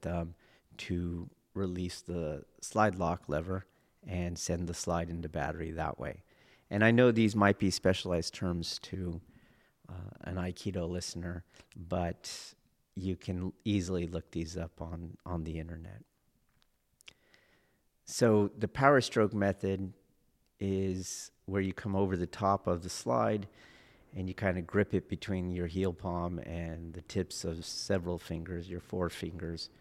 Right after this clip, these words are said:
and you send the slide back into battery that way. And proponents of this view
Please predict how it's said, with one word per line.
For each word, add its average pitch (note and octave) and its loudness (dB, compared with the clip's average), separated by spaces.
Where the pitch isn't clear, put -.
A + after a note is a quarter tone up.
and F2 -4
you F2+ -2
send F#2 0
the F2+ -2
slide F2 -2
back E2+ -4
into F2 -4
battery D#2+ -4
that F2 0
way. - -8
And F#2+ -4
proponents D#3+ 4
of F#2 2
this F2+ -4
view F2 0